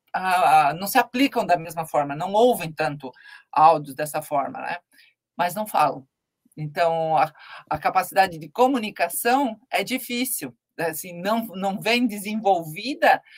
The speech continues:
como a capacidade de compreensão. Então, ex-, ajuda, ajuda, mas não é o pacote final, né? Na, na minha opinião, assim, não, não é o pacote final. A, não é, a pessoa não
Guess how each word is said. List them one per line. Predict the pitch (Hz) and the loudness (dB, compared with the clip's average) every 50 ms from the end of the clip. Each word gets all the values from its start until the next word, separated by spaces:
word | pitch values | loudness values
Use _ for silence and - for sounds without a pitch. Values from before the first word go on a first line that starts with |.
| - - _ _ | -20 -20 _ _
como | - 220 233 226 233 | 2 2 2 4 2
a | 233 | 2
capacidade | - 254 247 254 247 247 - - 240 233 214 202 | 2 2 2 2 0 0 0 2 0 0 0 -4
de | 214 - | -12 -4
compreensão. | - - 240 240 233 233 240 247 269 262 - - - 247 233 226 220 220 - _ - - - - - _ | -2 -2 0 0 -2 -4 -2 -2 0 0 -2 0 4 4 4 4 2 -4 -10 _ -20 -20 -20 -20 -16 _
Então, | - 214 214 220 233 247 262 285 294 | -8 -6 -4 -2 0 0 0 0 -4
ex-, | - - - 220 262 - - - - - - _ - | -6 -8 -6 -4 -4 -4 -4 -8 -14 -16 -12 _ -4
ajuda, | 160 180 190 - - 277 302 381 220 - - - - - | -2 -2 -2 -2 -2 -2 -2 0 0 -2 -2 -2 -2 0
ajuda, | - 262 277 - 226 226 208 - - 135 - - _ _ _ _ _ _ _ _ | 0 0 0 -2 -4 -8 -6 -4 -4 -4 -4 -6 _ _ _ _ _ _ _ _
mas | 160 190 185 185 - | -4 -2 -2 -2 -2
não | 226 220 220 208 | -2 -2 0 2
é | 190 190 190 202 208 214 226 233 220 - _ _ _ _ _ _ _ _ | 2 4 4 4 4 2 0 -4 -10 -16 _ _ _ _ _ _ _ _
o | - 185 202 208 214 214 208 208 208 196 | -12 -10 -10 -8 -8 -8 -8 -8 -8 -2
pacote | - 208 202 - 196 190 196 - | 0 0 0 2 0 0 0 -2
final, | - 247 240 240 208 180 170 170 151 139 147 - | -6 -4 0 2 4 4 4 2 0 -2 -8 -12
né? | - 123 113 - - | -14 -14 -14 -14 -14
Na, | - 151 151 147 151 139 135 139 135 | -10 -6 -4 -2 -2 -4 -4 -6 -10
na | 135 143 156 147 143 147 135 135 131 | -12 -10 -8 -6 -6 -6 -6 -8 -8
minha | 135 151 170 175 | -10 -12 -14 -14
opinião, | 160 - 190 160 156 156 180 | -14 -14 -12 -10 -8 -6 -6
assim, | 190 190 - 214 202 | -6 -8 -8 -8 -6
não, | 202 208 208 214 214 208 202 196 | -4 -4 -4 -4 -6 -8 -8 -8
não | 196 190 190 202 202 214 | -6 -2 -2 0 4 6
é | 220 254 | 6 6
o | 254 | 6
pacote | - 262 254 254 254 254 - | 4 2 2 0 -2 -2 -4
final. | - 262 285 240 214 208 214 - - _ _ _ - | -6 -2 0 2 2 2 0 -2 -8 _ _ _ -12
A, | - - 180 180 | -4 -2 -2 -2
não | 180 190 202 208 202 | 0 -2 -4 -4 -2
é, | 190 190 202 233 220 196 185 170 156 - - _ - | -2 0 0 0 0 -2 -4 -8 -10 -14 -18 _ -6
a | 160 160 165 165 170 | -2 -2 0 -2 -2
pessoa | - 185 165 - 208 - - | -4 -8 -8 -8 -10 -10 -8
não | 190 196 240 277 359 330 | -6 -4 -4 -4 -4 -6